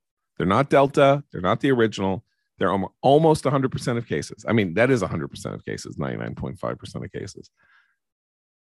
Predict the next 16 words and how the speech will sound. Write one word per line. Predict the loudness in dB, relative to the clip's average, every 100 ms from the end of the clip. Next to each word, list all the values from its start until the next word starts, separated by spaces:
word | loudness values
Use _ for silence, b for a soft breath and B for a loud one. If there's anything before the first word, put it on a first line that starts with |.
| _ _ 0
And | 2 4
that | 2 -2 _ -2
this | 2 2 2
is, | 4 6 4 2
as | -2 -2 -2
the | -4
W | 0 2 4 2
H | 2
O | 2
said | 2 -2 -2
the | 0
other | 0 -2
day, | 0 0 -2 -4
and | -6 -6
as | -6 -4
people | -6 -6 -6 -4 -6